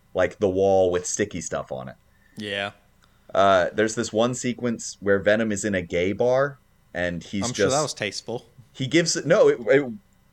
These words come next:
Speaker 1: it was intentionally, like, we're gonna bring in, you know, the, uh, that fan ba-, that audience, like, L G B T Q. Um,
Speaker 2: And they were like, "Thank you."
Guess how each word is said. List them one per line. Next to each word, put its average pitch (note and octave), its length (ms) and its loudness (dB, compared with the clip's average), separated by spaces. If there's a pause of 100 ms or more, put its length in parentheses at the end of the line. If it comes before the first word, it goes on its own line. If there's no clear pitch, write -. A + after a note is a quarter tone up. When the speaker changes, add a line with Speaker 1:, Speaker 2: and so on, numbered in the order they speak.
(200)
Speaker 1:
it A2+ 120 2
was C3+ 200 0
intentionally, C3+ 680 2
like, A2 280 4
we're A2 140 2
gonna A2 300 2 (500)
bring G#2+ 220 0
in, G#2+ 420 -2
you G#2+ 120 -6
know, G2 280 -4 (240)
the, F2 400 2 (680)
uh, F2+ 300 2 (220)
that F#2+ 240 0
fan G2 280 -2
ba-, F#2+ 220 0
that F#2 200 0
audience, F#2+ 440 -2
like, F2+ 200 -2 (240)
L F#2 120 -2
G F#2 180 -10
B F2+ 200 -12 (160)
T G2 140 -8
Q. F2+ 420 -6
Um, E2+ 320 0
Speaker 2:
And A#2+ 80 -4
they B2+ 80 0
were C3 100 -4
like, A#2+ 240 -6
"Thank B3+ 400 -4
you." F#3 640 -2